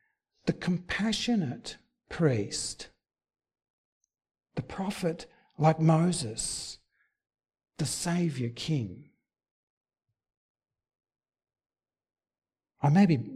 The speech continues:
kind of influenced by the fact that I know we're gonna do that series on prophet, priest and king next term, but I may be seeing too much in this text for what's actually written here.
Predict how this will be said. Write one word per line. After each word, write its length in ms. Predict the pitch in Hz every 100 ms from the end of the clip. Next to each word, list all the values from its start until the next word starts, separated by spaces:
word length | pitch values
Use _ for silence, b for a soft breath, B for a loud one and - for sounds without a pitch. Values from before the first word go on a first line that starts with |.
| -
kind 180 | - 170
of 80 | 120 117 - - _
influenced 500 | 190 - 139 110 107
by 80 | 127
the 80 | 117
fact 200 | 135 -
that 80 | 123
I 40 |
know 160 | 127 131
we're 100 | 123
gonna 140 | 123
do 140 | 117 123
that 180 | 110
series 400 | - 143 120 107
on 120 | 110 113
prophet, 320 | 131 113 113
priest 260 | 123 117
and 80 | 117
king 220 | - 123
next 260 | 113 110 -
term, 200 | 123 117
but 140 | 143 - B B B
I 220 | 175 190
may 180 | 190 190
be 80 | 185
seeing 240 | 190 180
too 140 | 175
much 320 | 175 175 202 156
in 80 |
this 180 | 127 120
text 360 | - 156 - -
for 60 |
what's 240 | 135 135 151
actually 260 | 127 -
written 300 | 135 165 170
here. 320 | 120 123 110